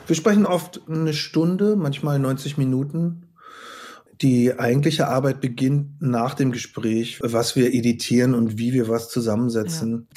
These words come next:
Speaker 1: Dadurch, dass ich jede Woche einen anderen Gast hab, wird sich das einfach dadurch abwechseln, ne? Da treffen sich jetzt nicht zwei und erzählen immer,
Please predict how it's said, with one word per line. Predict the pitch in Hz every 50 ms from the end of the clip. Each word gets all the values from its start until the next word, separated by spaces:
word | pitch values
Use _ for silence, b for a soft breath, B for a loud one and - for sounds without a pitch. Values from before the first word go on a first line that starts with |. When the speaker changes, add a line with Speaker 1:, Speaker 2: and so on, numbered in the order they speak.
| 127
Speaker 1:
Dadurch, | 127 139 143 -
dass | 147 143 147
ich | 139 - -
jede | 131 123 120 135 147 156
Woche | 139 123
einen | 135 139
anderen | 135 - 143 147 131 120
Gast | 131 143 143 - - -
hab, | 147 143 143 - - _ _
wird | 139 - - 139 143
sich | - 156 147
das | 147 156 143 143 - - _ _ _
einfach | - 131 127 143 143 - 147
dadurch | 147 - 127 127 143 147 139 139 - -
abwechseln, | 131 - - - 107 101 - - - 101 95 101
ne? | 104 123 156 151
Da | -
treffen | 104 - - 131 127 147 139
sich | 123 127 120
jetzt | 131 120 -
nicht | 143 127 - - -
zwei | - 117 110 120 135
und | 123 127 -
erzählen | 120 - - - 123 139 147 139
immer, | 127 131 131 131 127 123